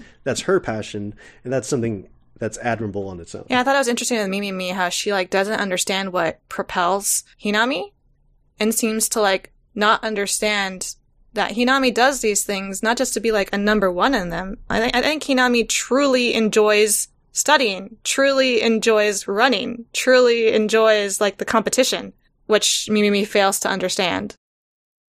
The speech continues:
Speaker 1: Right, for her, these are more, I think, activities that they're just a me-, a way of measuring her own value against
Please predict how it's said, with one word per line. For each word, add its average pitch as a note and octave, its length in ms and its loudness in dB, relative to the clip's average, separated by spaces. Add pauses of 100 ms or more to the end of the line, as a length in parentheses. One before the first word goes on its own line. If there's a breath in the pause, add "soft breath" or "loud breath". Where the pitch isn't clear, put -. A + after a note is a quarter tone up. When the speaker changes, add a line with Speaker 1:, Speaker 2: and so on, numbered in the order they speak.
(160)
Speaker 1:
Right, C3 160 -2
for D3+ 80 -8
her, A3 160 2
these D#3 200 0
are B2 40 -2
more, A#2+ 260 0
I B2 80 -8
think, A#2+ 220 -6
activities G#2+ 800 -6
that B2+ 220 -4 (280 loud breath)
they're F3 120 -2
just E3+ 160 0
a C#3 40 0
me-, C3 280 0
a C#3+ 140 -2
way B2+ 240 0
of G#2+ 120 -2
measuring A#2 300 -2
her A#2+ 160 -4
own C3 200 -2
value A2 420 -2
against G#2 420 -10